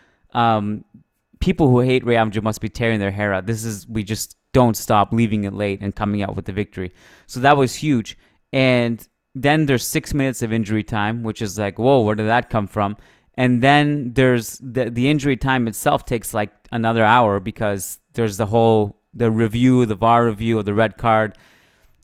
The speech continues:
And it, I mean, it's just a whole strange sequence of events. The, the red card was, I mean, it, I looked at that. I think it's pretty clear that that was a red card.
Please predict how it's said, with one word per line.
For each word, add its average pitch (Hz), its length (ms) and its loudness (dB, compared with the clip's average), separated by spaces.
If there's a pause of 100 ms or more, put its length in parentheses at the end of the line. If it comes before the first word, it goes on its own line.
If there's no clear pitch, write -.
(200)
And 120 480 0 (720)
it, 131 220 -4 (160)
I 131 80 0
mean, 139 160 0
it's 135 160 -4
just - 180 -8
a 190 80 0
whole 175 420 0
strange 139 540 -2
sequence - 500 -4
of 107 120 -6
events. 117 500 -4 (2000)
The, 139 460 4 (100)
the 143 220 4
red 160 320 2
card 156 300 6
was, 113 500 -2
I 123 80 -4
mean, 117 280 0 (200)
it, 95 180 -12 (260)
I 139 140 4
looked 139 240 0
at 131 160 -6
that. 117 300 2
I 127 100 -2
think 131 240 -6
it's 120 140 -6
pretty 117 240 -6
clear 113 320 0
that 104 120 -2
that 107 140 2
was 104 160 -4
a 107 80 0
red 101 220 -2
card. 110 340 0